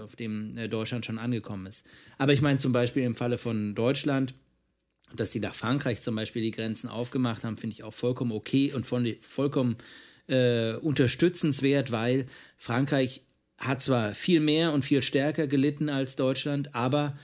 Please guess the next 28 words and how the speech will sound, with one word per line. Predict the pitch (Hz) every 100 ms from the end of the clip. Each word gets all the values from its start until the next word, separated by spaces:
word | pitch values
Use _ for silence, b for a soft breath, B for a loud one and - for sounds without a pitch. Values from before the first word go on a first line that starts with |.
| B B
hat | 120 -
einfach | 123 127 135 117 -
auch | 127 135 135 b b b -
sehr | 104 135 131
gute | 143 143 135
Z-, | 131 - - - - - _ - 139
eine | 127
sehr | 117 127
gute | 131 131 139
Entwicklung | 110 143 143 127
in | 117
den | 113
letzten | 117 117 - 117
Wochen | 113 110 113 101 - _ _ -
präsentiert | 127 107 113 - 135 139 143 - B B B
und | 117
das | 113 -
Ganze | 107 110 113
läuft | 107 110 -
eben | 131 110
auch | 117 147 127
auf | 127 104
eine | 113
Normalisierung | 104 98 98 101 95 98 95 -
hin. | - 127 -
Ja. | 110 104 B B B
Und | 131 123
dann | 147 147